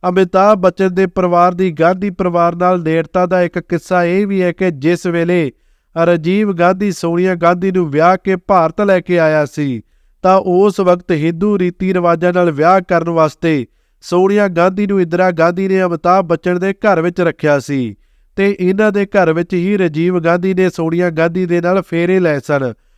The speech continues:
ਹੁਣ ਸਿੱਖੋ, ਤੁਸੀਂ ਆਪ ਹੀ ਹਿਸਾਬ ਲਗਾ ਲਓ ਕਿ ਤੁਸੀਂ ਇਸ ਨੂੰ ਮਾਫ਼ ਕਰ ਸਕਦੇ ਹੋ ਇਸ ਦੀਆਂ ਇਹਨਾਂ ਕਰਤੂਤਾਂ ਵਾਸਤੇ।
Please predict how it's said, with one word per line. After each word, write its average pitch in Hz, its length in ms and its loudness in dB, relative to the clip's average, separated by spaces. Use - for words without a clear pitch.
ਹੁਣ 208 220 2
ਸਿੱਖੋ, 196 420 -2
ਤੁਸੀਂ 196 380 -2
ਆਪ 180 280 2
ਹੀ 196 180 0
ਹਿਸਾਬ 170 440 0
ਲਗਾ 175 320 2
ਲਓ 151 320 0
ਕਿ 202 140 2
ਤੁਸੀਂ 196 540 -2
ਇਸ 175 220 0
ਨੂੰ 196 160 -2
ਮਾਫ਼ 175 360 2
ਕਰ 196 220 0
ਸਕਦੇ 185 420 -2
ਹੋ 180 300 -2
ਇਸ 185 200 0
ਦੀਆਂ 196 280 -2
ਇਹਨਾਂ 185 340 0
ਕਰਤੂਤਾਂ 185 640 -2
ਵਾਸਤੇ। 165 480 0